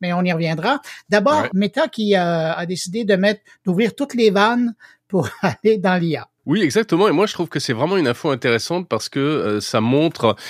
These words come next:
Speaker 2: euh, les forces en présence qui sont en train de s'organiser et, et les géants qui sont en train de se positionner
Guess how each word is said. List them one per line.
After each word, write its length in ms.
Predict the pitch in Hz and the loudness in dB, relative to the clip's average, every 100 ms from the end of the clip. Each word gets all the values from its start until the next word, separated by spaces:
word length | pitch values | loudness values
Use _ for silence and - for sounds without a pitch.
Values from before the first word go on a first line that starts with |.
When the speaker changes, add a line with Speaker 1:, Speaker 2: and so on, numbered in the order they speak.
| - - - | -14 -14 -6
Speaker 2:
euh, 760 | 104 110 107 104 104 101 101 104 | -2 2 2 2 2 2 2 0
les 680 | 107 107 107 107 110 113 113 | 0 -2 -2 -2 2 2 2
forces 540 | - - 190 156 - | -2 -2 0 0 0
en 100 | 147 | 0
présence 500 | 127 - 143 151 175 | 0 0 0 2 -2
qui 140 | - 127 | -2 -6
sont 140 | 131 | -2
en 80 | 120 | -4
train 180 | - 147 | -2 -2
de 60 | |
s'organiser 1040 | - 131 104 123 120 110 135 160 147 110 113 | 0 -2 -2 -2 -2 -2 -4 -2 0 0 0
et, 200 | 107 113 | 0 0
et 60 | |
les 180 | 110 117 | 0 -2
géants 540 | 95 110 143 139 165 | -2 0 2 2 0
qui 160 | 156 110 | -4 -8
sont 160 | - 117 | -8 -6
en 60 | |
train 180 | - 135 | -2 -2
de 40 | |
se 120 | - 107 | -2 -8
positionner 840 | - 175 135 - 135 120 135 | 0 0 0 -4 -2 0 0